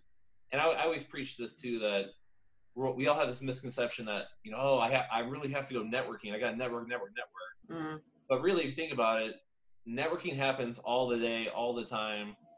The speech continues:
Speaker 1: If I go to a lunch, I go to a coffee shop, I talk to someone, I, I introduce myself. And to, the second part of your question is how to, to make yourself more approachable.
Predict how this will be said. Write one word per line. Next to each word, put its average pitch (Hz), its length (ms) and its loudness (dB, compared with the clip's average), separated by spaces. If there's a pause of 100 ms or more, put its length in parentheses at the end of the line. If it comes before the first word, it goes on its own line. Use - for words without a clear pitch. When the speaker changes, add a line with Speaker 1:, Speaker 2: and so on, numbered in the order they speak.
(260)
Speaker 1:
If 107 120 -10
I 131 140 4
go 131 160 2
to 131 200 -4
a - 20 2
lunch, 156 600 -2
I 113 160 2
go 113 320 -2 (120)
to 113 220 -6
a - 20 -12
coffee 139 360 0
shop, 131 440 2 (500)
I 113 100 0
talk 123 260 2
to 120 60 -10
someone, 120 300 -4
I, 110 80 -2 (140)
I 117 60 -4
introduce 123 340 -4
myself. 95 600 -4 (600)
And 117 240 -6
to, 139 180 2
the 123 140 -2
second 175 200 8
part 131 120 8
of 117 60 6
your - 60 -6
question 117 360 0
is 104 420 -4 (480)
how 147 140 2
to, 143 80 2
to - 540 -10
make 165 120 0
yourself 147 300 -2
more 127 140 0
approachable. 185 760 -4